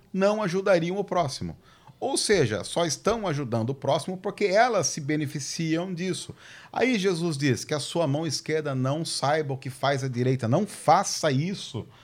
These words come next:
por causa de você. Faça isso porque é o correto e por amor que você tem a outras pessoas, aqueles que estão passando por necessidade. Continuando o texto, Jesus vai ensinar a gente a orar.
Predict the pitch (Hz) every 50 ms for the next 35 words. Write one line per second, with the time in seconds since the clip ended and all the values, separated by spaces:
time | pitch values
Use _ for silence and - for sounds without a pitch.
0 | - _ _ _ - 165 165 160 - 156 151 165 160 156 139 160 147 131 123 156
1 | 156 131 117 139 151 143 - - - - 147 143 139 123 - - - - - -
2 | - - - - - 175 208 220 190 185 - - 160 135 123 135 156 165 139 -
3 | - 123 95 - 131 131 131 - 151 156 151 151 - 131 110 104 120 135 156 156
4 | - - - 104 90 - - - - _ - 135 139 135 - - 156 165 160 156
5 | 147 139 131 127 131 131 147 165 170 160 120 - - - 127 120 107 143 147 139
6 | - - 131 - - 127 147 160 156 - 156 156 156 160 170 190 214 214 - 180
7 | 156 127 - - 131 113 - - - 139 156 156 117 92 - - - - - -
8 | - - 123 131 - 147 156 156 151 - 160 147 - - 151 151 139 151 143 -
9 | - 131 131 143 147 156 139 131 - 143 151 151 143 139 135 131 131 147 139 -
10 | - 135 123 120 123 120 110 90 87 - - - - - - - - - - _
11 | - - _ - 175 202 196 214 226 214 214 214 214 202 - - 202 208 - -
12 | 160 147 156 160 143 151 165 160 139 123 143 147 147 147 135 - - 143 131 127
13 | 131 135 131 120 110 101 90 107 120 123 123 120 113 - - 120 110 107 110 113
14 | 110 107 104 98 104 113 131 - -